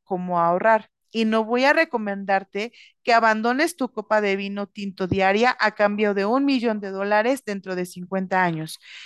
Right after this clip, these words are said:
Prefiero beberme el vino. No voy a pedirte que elijas entre pasarlo bien hoy y tener dinero en el futuro. Creo que se pueden tener las dos cosas.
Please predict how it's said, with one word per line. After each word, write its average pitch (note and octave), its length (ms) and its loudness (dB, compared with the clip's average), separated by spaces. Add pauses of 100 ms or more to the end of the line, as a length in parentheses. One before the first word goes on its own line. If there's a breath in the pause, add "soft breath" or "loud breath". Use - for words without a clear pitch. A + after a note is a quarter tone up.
(240 loud breath)
Prefiero B3+ 520 4
beberme A3 640 2
el F#3+ 140 -6
vino. F3 320 -6 (340 soft breath)
No G#3 200 2
voy A3 220 6
a B3 120 2
pedirte B3+ 600 2
que A3 160 -2
elijas A3 440 -4
entre F#3 280 -8
pasarlo F3+ 480 -4
bien F#3 240 -2
hoy D#4+ 260 4 (120)
y A3+ 120 -8
tener G3+ 380 -2
dinero G3 400 0
en F#3+ 80 -2
el F3 120 -6
futuro. E3 520 -12 (400 soft breath)
Creo A#3 340 4
que A#3+ 140 2
se G3+ 160 -2
pueden G#3 360 -2
tener F#3+ 380 -2
las F#3 240 0
dos F3+ 180 -6
cosas. F#3+ 540 -6